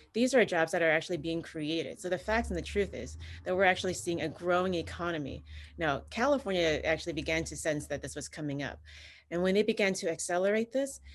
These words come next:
they actually saw their numbers grow. So in ten years ago, um, right at the beginning of, you know, their investment in clean energy and climate solutions, they were eighth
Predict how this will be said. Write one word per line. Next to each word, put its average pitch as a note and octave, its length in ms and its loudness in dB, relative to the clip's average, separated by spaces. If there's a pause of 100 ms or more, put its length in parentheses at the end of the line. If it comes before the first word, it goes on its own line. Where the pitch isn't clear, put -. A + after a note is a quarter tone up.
they C4 80 8
actually B3 300 6
saw F#3+ 260 2
their F3 120 4
numbers E3+ 520 2
grow. D#3+ 600 2
So E3 240 -2
in D#3 240 -2
ten A#3+ 320 2
years G3 200 4
ago, C#3 400 0 (400)
um, D3 380 0
right F#3 160 4
at - 80 4
the F#3+ 60 -2
beginning F3 560 2
of, C#3 180 -4 (240)
you D#3 80 -6
know, C#3 140 -4
their D#3 100 -2
investment D3+ 420 0
in D3 80 -4
clean D3+ 240 -6
energy D3 540 -4 (260)
and D3 80 -6
climate E3 340 -4
solutions, D3 580 -6 (260)
they B3 140 6
were C4+ 320 6
eighth G3+ 340 0